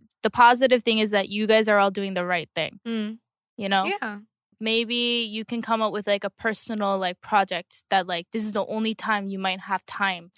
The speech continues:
Speaker 2: Right.
Speaker 1: to do.
Speaker 2: I hope it passes, like, in a good and, um, not a negative vibe for everyone. So please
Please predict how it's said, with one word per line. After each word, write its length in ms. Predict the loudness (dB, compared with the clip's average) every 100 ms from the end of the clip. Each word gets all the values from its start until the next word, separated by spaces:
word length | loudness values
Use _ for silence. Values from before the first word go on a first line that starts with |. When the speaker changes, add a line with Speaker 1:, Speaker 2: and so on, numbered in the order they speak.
| -18 _
Speaker 2:
Right. 220 | -2 0 0
Speaker 1:
to 100 | -4
do. 360 | -4 -6 -6 -16 _ _ _ _ 0
Speaker 2:
I 100 | 4
hope 220 | 4 6
it 140 | 4 2
passes, 440 | 0 0 0 -2
like, 180 | 0 0
in 120 | 0
a 60 | -2
good 400 | 0 2 2 0 -6
and, 420 | -6 -4 -6 -8 -8
um, 440 | -8 -8 -12 -16 -4
not 180 | 2 4
a 40 |
negative 360 | 4 0 -4 -6
vibe 260 | -10 -12 -18 _ _ _ _
for 120 | -6
everyone. 440 | -6 -8 -16 -18 -16
So 280 | -12 -12 -14 -20 _ _ _ _ -8 -8 _ _ _ _ _
please 340 | -20 -20 -20